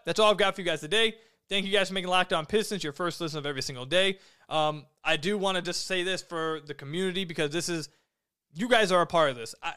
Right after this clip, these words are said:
like, obviously, I'm the one hosting the podcast. I create the content, but this wouldn't mean anything if you guys didn't listen every single day.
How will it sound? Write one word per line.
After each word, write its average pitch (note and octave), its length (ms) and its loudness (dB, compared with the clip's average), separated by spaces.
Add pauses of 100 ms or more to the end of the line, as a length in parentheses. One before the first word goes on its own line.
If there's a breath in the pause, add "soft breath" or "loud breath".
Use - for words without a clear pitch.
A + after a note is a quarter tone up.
like, E3+ 240 0
obviously, G#3+ 580 2
I'm D#3+ 220 -2
the D#3 60 -6
one D3 120 -6
hosting G3 300 2
the G3 60 -4
podcast. F#3 460 2
I G#3+ 160 0
create F#3 300 -4
the F3 60 -14
content, E3 500 -6 (260 soft breath)
but F#3+ 140 -6
this G#3+ 180 2
wouldn't A3 220 -2
mean G3+ 160 -2
anything F3+ 400 -4
if D3 140 -6
you F3 100 -8
guys E3 240 2
didn't D3 240 -8
listen E3+ 540 -4
every D#3+ 180 -2
single D3 240 -8
day. D3+ 340 -2